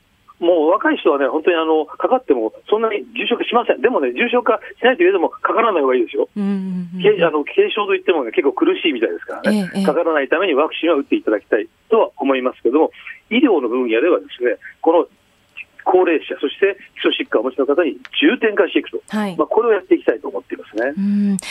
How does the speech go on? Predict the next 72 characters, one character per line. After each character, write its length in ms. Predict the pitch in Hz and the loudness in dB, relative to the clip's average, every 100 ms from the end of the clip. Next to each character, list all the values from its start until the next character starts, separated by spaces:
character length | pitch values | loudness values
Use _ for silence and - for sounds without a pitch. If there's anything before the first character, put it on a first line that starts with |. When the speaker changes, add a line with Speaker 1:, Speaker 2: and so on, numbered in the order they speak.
| - | -12
Speaker 2:
そ 120 | - 226 | -8 -8
し 40 | |
て 80 | 233 | -4
そ 120 | 240 | -2
の 100 | 240 | -2
軽 180 | - 320 | -2 -4
症 200 | 339 339 | -2 0
で 80 | 311 | 0
自 180 | 233 | -2
宅 240 | 254 330 330 | -2 -4 -4
で 80 | 320 | -2
療 220 | 285 311 | -2 -2
養 160 | 320 | -4
し 80 | 320 | -6
て 160 | - 320 | -4 -4
い 20 | |
る 100 | 311 | -4
時 280 | - - 269 | -6 0 2
に 200 | 277 269 | 4 2
気 160 | - | 4
に 120 | 247 269 | 4 4
な 80 | |
っ 40 | 330 | 2
て 140 | - | -4
く 140 | 254 240 | -2 0
る 80 | |
の 120 | 214 196 | 0 2
が、 220 | 208 196 - | 0 0 -4
ま 80 | - | -8
あ、 40 | 190 | -6
そ 120 | 208 | -2
の 220 | 196 185 | -2 -2
薬 400 | - - 262 262 | -4 -4 -2 0
を 80 | 262 | 0
ど 180 | 226 277 | 0 -2
う 60 | |
し 100 | 277 | -2
て 100 | - | -2
も 140 | 208 180 | -2 0
ら 120 | 185 | 0
う 40 | |
か 140 | 175 180 | -2 -4
と 120 | 170 | -4
い 40 | |
っ 20 | |
た 140 | 170 175 | -4 -6
と 100 | 170 | -4
こ 120 | 180 | -2
ろ、 140 | 175 | -2
あ 60 | 240 | -2
と 140 | 240 | 0
は 160 | 220 220 | 0 0
そ 100 | 226 | 0
の、 160 | 214 196 - - - | 0 -2 -8 -16 -2
も 160 | 220 339 | 2 2
し 180 | - 403 | 2 0
も 140 | 339 | 0
急 260 | - - 269 | 0 0 2
変 220 | 269 285 | 2 0
し 80 | - | 2
て 80 | 262 | 0
も 100 | 262 | 2
ら 80 | |
っ 80 | 269 | 0
た 100 | 285 | -4
時 260 | 277 269 240 | -6 0 2
に、 140 | 240 | 4
そ 140 | 233 262 | 2 0
の 120 | 294 | 0
時 260 | 349 - | -2 0
に 240 | 285 277 254 | 2 4 2
こ 500 | - 208 202 180 | 0 0 2 2